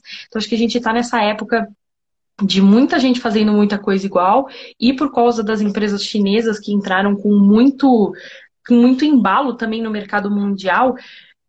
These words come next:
entrou também essa onda que antes era só da Samsung, de lançar milhares de modelos também. Todos os meses a gente é inundado de lançamentos.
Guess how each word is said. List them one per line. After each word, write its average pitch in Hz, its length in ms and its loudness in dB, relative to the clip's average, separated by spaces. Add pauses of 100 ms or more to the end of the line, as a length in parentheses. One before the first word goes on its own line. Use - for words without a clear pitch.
(200)
entrou 247 400 4
também 262 300 0
essa 254 220 -2
onda 240 320 0
que 269 160 -6
antes 269 220 0
era 240 140 0
só 240 160 -4
da 233 100 -2
Samsung, 240 640 -4
de 233 100 -4
lançar 240 300 0
milhares 254 800 0
de 214 80 -4
modelos 196 640 -4
também. 185 400 -10
Todos 233 240 -4
os 226 100 -6
meses 208 240 -2
a 208 60 -2
gente 208 240 -4
é 208 40 -2
inundado 214 720 2
de 196 120 -10
lançamentos. 180 720 -12